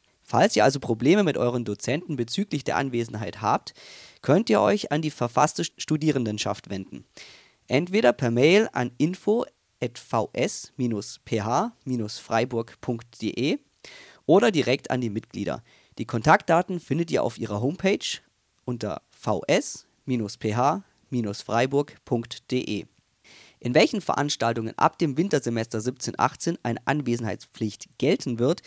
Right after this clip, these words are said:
findet ihr zum neuen Semester im Modulhandbuch eurer Fächer. Außerdem wurde bekannt gegeben, dass der baden-württembergische Landtag am Mittwoch die neuen Studiengebühren beschlossen hat.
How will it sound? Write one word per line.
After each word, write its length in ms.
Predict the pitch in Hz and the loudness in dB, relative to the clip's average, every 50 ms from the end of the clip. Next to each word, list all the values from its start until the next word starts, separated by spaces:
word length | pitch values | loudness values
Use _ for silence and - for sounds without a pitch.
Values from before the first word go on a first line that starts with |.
| - - - - - - _ | -20 -20 -20 -20 -20 -20 _
findet 420 | - - - 156 190 226 247 202 | -8 0 2 4 6 6 4 4
ihr 140 | - 180 180 | 4 2 2
zum 180 | - - 123 113 | 2 -4 -2 0
neuen 300 | 113 127 143 175 202 196 | 2 2 2 2 2 0
Semester 580 | 160 147 123 120 131 147 - - 156 156 - | -2 -2 0 0 -2 -2 0 -2 -2 -2 -2
im 120 | - 131 131 | -4 -4 -4
Modulhandbuch 800 | 123 117 117 139 165 165 147 113 104 120 117 - 123 110 - - | -4 -4 -2 0 0 0 2 0 -2 -2 -2 -4 -4 -4 -4 -4
eurer 220 | - 104 - 98 | -8 -6 -6 -6
Fächer. 420 | - - - 85 - - 58 - - _ _ _ - - - - - _ _ _ _ _ _ _ _ _ _ _ _ _ _ _ _ _ | -8 -6 -8 -8 -8 -8 -10 -10 -12 _ _ _ -20 -20 -20 -20 -20 _ _ _ _ _ _ _ _ _ _ _ _ _ _ _ _ _
Außerdem 400 | - 131 139 160 208 208 233 220 | 0 2 4 4 4 4 4 2
wurde 140 | 202 208 202 | 2 2 2
bekannt 360 | 196 185 - 143 143 185 - | 2 0 0 -2 -2 -2 -2
gegeben, 500 | - 208 170 139 143 156 190 240 247 240 | -6 -6 -2 0 2 2 2 0 -2 -2
dass 240 | 180 143 151 - - | -2 -2 -2 -2 0
der 160 | 139 127 120 | 0 0 0
baden-württembergische 1040 | 117 117 110 107 123 127 117 113 123 160 208 - 202 160 139 135 131 120 - - 104 | 0 0 0 0 0 -2 -4 -6 -6 -6 -4 -4 -2 0 0 0 0 0 -4 -4 -4
Landtag 640 | 101 95 104 - 104 - - - 98 123 165 - - | -2 -2 -2 -2 -2 -4 -6 -2 -2 -2 0 0 -2
am 100 | 113 113 | -4 -4
Mittwoch 480 | 107 123 - - - 160 180 - - | -4 -8 -8 -4 -2 -2 -2 -4 -8
die 180 | 135 127 123 117 | -10 -4 -4 -2
neuen 320 | 120 117 127 143 165 180 | 0 0 2 2 0 0
Studiengebühren 840 | 175 - - - 139 156 160 165 156 143 127 120 123 120 110 117 107 | -2 -6 -6 -6 -8 -4 -2 -2 -2 -2 -2 -2 -2 -2 -2 -2 -4
beschlossen 460 | 104 104 - - 101 101 - - 104 | -4 -6 -4 -4 -4 -4 -4 -8 -10
hat. 220 | 104 - - - | -10 -10 -12 -16